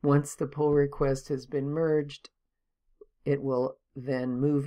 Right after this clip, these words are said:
into the done column because it's been completed. If I'm finished with the entire project, which I'm apparently not here, I can go to the projects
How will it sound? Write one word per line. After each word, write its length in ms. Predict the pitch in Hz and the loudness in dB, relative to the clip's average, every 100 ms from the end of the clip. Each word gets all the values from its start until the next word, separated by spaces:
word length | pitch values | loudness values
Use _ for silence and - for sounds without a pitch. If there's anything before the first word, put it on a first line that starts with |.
| 123 | -2
into 320 | 139 131 135 | -2 -2 -2
the 140 | 127 | -4
done 400 | 120 135 127 123 | -2 -2 -2 -6
column 440 | 123 117 117 120 120 | -6 -6 -6 -8 -10
because 400 | 127 117 123 - | -12 -10 -10 -10
it's 220 | - - | -14 -16
been 320 | - 123 123 120 | -10 -8 -8 -12
completed. 640 | - 131 - 120 117 110 - _ _ _ _ _ _ _ _ _ _ _ _ _ _ _ _ _ - | -12 -12 -6 -6 -4 -10 -14 _ _ _ _ _ _ _ _ _ _ _ _ _ _ _ _ _ 2
If 220 | 208 214 | 2 6
I'm 220 | 247 247 | 4 4
finished 440 | 226 220 202 185 - | 2 0 0 -2 -2
with 160 | 165 | -2
the 200 | 165 151 | 0 0
entire 460 | 156 143 170 160 147 | 0 0 2 2 2
project, 880 | 143 160 160 160 143 131 123 - - _ _ _ _ _ _ _ _ - | 2 2 4 4 2 2 0 -14 -20 _ _ _ _ _ _ _ _ -10
which 180 | 143 143 | -8 -6
I'm 380 | 131 131 135 - - | -6 -8 -10 -14 -12
apparently 480 | - 135 120 131 | -4 -2 -2 -2
not 300 | 135 160 160 | 2 4 2
here, 520 | - 160 123 123 135 - _ _ _ - | 0 -2 -2 -2 -6 -14 _ _ _ -2
I 140 | 175 | 0
can 280 | 165 170 165 | 0 0 0
go 260 | 151 156 147 | 4 4 4
to 260 | - 139 | 0 -2
the 480 | 131 139 135 131 - _ - | 0 -2 -2 -4 -6 _ -8
projects 960 | - 151 151 143 143 139 - - - | 2 2 2 2 0 0 -6 -16 -16